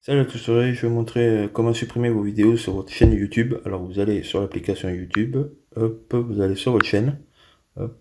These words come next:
euh, voilà, je vais sur ma chaîne, votre chaîne YouTube. Vous avez écrit en haut accueil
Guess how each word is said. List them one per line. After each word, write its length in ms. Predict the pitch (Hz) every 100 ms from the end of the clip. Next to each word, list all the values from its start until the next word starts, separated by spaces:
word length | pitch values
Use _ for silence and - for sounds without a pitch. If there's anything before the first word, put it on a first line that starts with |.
| -
euh, 400 | 120 120 120 127 - -
voilà, 300 | 95 92 90
je 120 | 80
vais 60 | -
sur 140 | 78
ma 120 | 80
chaîne, 420 | 87 101 117 117 - - _
votre 240 | _ - 107
chaîne 200 | - 196
YouTube. 420 | 196 - 120 135 - - - - -
Vous 80 | 113
avez 160 | 127
écrit 220 | 120 -
en 200 | 131 120
haut 180 | 131 123
accueil 560 | 127 123 - 127 117